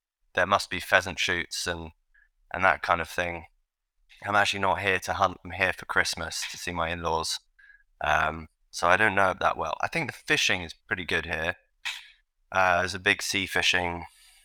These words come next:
industry here, relatively big for, for the U K anyway.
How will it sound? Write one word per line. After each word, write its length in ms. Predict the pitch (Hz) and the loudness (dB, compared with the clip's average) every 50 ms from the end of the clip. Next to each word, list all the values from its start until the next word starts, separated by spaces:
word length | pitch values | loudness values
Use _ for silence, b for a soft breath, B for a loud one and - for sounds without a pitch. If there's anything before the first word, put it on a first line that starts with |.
| b _ | b _
industry 640 | 78 90 90 85 82 - - 87 82 80 82 80 - - | -10 -8 -6 -2 -2 0 2 2 2 0 0 -6 -10 -10
here, 300 | - 87 82 82 80 78 - - - | -6 -2 0 0 0 -2 -6 -12 -2
relatively 560 | 98 92 92 82 85 - - 82 80 82 80 | 2 2 2 2 2 -2 -6 -8 -8 -10 -6
big 260 | - - 82 78 - | -4 -2 -2 -2 -4
for, 240 | - - 82 80 - - _ _ _ _ _ - | -4 -4 -4 -4 -6 -10 _ _ _ _ _ -6
for 80 | - | -4
the 100 | 80 82 | -4 -4
U 160 | 82 80 80 78 | -4 -4 -6 -6
K 280 | - - 82 80 78 | 0 2 2 2 2
anyway. 360 | 80 82 82 76 78 78 78 | 0 -2 -4 -6 -4 -6 -6